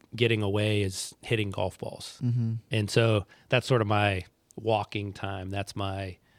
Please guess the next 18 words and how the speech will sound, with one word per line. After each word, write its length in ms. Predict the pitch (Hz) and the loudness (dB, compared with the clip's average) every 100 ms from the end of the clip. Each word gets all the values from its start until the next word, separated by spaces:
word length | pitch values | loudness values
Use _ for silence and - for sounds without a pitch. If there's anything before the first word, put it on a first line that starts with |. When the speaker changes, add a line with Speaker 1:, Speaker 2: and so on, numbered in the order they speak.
| _ _ - | _ _ -4
Speaker 1:
you 80 | 117 | 0
know, 140 | 101 | 2
whatever 580 | 104 120 113 110 104 - | 4 4 4 2 2 0
exercise, 840 | 120 - - 101 113 107 104 92 - | -2 -2 -4 -2 0 2 2 -2 -2
whatever 380 | 107 120 117 113 | 2 4 4 0
people 460 | - 131 113 107 | 0 0 2 0
use 520 | 101 107 107 98 90 - | 0 2 2 2 -2 -2
to 140 | 98 | -2
sort 260 | - 113 104 | 0 2 0
of 100 | 101 - _ _ | -2 -10 _ _
lose 380 | - 110 117 110 | 0 4 6 4
themselves 580 | 110 107 - 113 120 120 | 2 2 2 2 2 0
and 240 | 104 90 - - - - - | -2 -2 -10 -20 -20 -16 2
get 140 | 113 | 4
away 220 | 107 101 107 | 4 4 2
from 180 | 117 | 0
things 300 | 101 113 110 | 2 2 2
is 180 | 95 98 | 0 -6